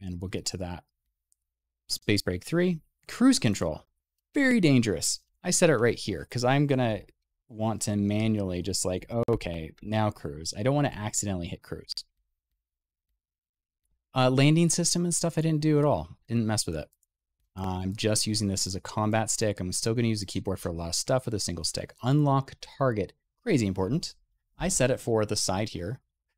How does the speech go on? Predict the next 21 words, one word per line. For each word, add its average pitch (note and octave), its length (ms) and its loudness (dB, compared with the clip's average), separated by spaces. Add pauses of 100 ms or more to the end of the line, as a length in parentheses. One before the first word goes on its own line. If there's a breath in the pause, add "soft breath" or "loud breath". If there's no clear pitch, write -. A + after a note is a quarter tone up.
(120)
and A2+ 100 0
then A2+ 80 2
I've A2 140 2
got G#2 240 2
my G2 420 -2 (760)
lock A2+ 480 0
to - 160 -2
nearest G#2 640 0
target F2 360 -6
on F2+ 140 -8
the E2 80 -8
right G2 500 -4 (1400)
there, F#2 480 -6 (140)
and, F#2 480 -4 (100)
uh, E2+ 500 -8 (1080)
s-, - 160 -2
target G#2+ 340 0
cycling. A2 640 0
So A2 120 -6
we've G2+ 140 0
got G2+ 260 0